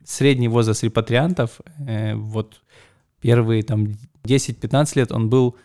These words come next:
молодежный возраст, моложе, чем в с-, э, чем, в принципе, э, демог-, демография Израиля. То есть, э, вот тридцать, тридцать четыре, по-моему, средний возраст. То есть это сейчас складывается такая картинка, как будто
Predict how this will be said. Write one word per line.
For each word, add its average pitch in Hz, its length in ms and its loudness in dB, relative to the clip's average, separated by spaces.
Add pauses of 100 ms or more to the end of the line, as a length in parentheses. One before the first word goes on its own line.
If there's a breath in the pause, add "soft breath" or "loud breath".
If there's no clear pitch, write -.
молодежный 120 640 4
возраст, 101 460 -4
моложе, 127 420 2
чем 110 360 -4
в - 60 -16
с-, - 120 -12
э, 110 300 0
чем, 110 240 -2
в - 40 -6
принципе, 127 540 0
э, 107 560 -4
демог-, 113 600 -4
демография 117 720 0
Израиля. 107 440 -2
То 110 100 -12
есть, - 160 -8
э, - 280 -8
вот 107 200 -14 (240)
тридцать, 131 580 -4
тридцать 135 300 -2
четыре, 143 320 0
по-моему, 117 400 0
средний 120 300 -2
возраст. 123 420 0 (420 soft breath)
То - 60 -10
есть 113 120 -4
это - 240 -10 (280)
сейчас - 420 -2
складывается 123 480 0
такая 113 220 0
картинка, 127 440 -2
как 110 160 -6
будто 113 420 0